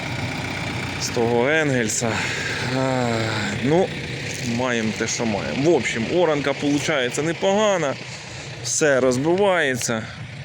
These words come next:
Ну, до речі, ґрунт, ну, я ось дориваюся, це двадцять сім, ну, во-, вологий ґрунт, не сухий ґрунт, вологий.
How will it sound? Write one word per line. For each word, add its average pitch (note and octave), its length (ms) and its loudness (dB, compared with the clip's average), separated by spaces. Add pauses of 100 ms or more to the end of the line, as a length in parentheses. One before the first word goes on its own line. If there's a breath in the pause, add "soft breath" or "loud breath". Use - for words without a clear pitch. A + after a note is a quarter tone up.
(800)
Ну, F3+ 120 -2
до C#3 180 0
речі, C#3+ 320 0
ґрунт, C#3 500 0 (1300)
ну, D3+ 160 2
я C#3 160 4
ось C3+ 200 2
дориваюся, C3+ 880 4
це A#2 200 -2
двадцять B2 500 0
сім, C#3+ 400 -2 (480 loud breath)
ну, C3 180 2
во-, G#2+ 300 2
вологий A2 560 2
ґрунт, G#2+ 320 0
не C3+ 160 0
сухий G#2 640 -4
ґрунт, C#3+ 280 -2 (920)
вологий. G#2+ 520 0